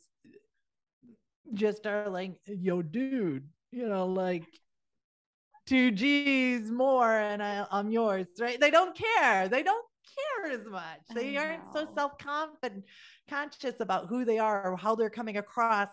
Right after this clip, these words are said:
Speaker 1: And we need to people please. And, you know, like, I, I'm a little bit of a different generation, but that's how I was raised is, you know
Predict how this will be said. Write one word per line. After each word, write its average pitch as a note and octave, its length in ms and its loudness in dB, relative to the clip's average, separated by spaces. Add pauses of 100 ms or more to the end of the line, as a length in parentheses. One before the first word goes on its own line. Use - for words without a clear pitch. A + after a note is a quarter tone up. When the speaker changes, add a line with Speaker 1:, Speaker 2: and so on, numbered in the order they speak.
Speaker 1:
And F3+ 260 -4
we A#3 180 -2
need A#3 220 -4
to - 100 -16
people A3+ 300 -4
please. F3 320 -4
And, A3 160 -2 (320)
you D#4 100 -2
know, C#4+ 140 2
like, C4 360 -4
I, B3+ 200 0
I'm C4+ 100 2
a C#4+ 80 0
little C#4+ 220 -6
bit C4 120 0
of A3+ 120 0
a - 20 -2
different A3 380 -4
generation, G3+ 600 -2
but F#3 120 -6
that's G#3 200 -2
how B3+ 680 0
I F#3+ 200 -2
was F#3+ 240 -4
raised G#3+ 580 -2
is, F3 200 -8
you F#3+ 80 -4
know F3+ 260 -4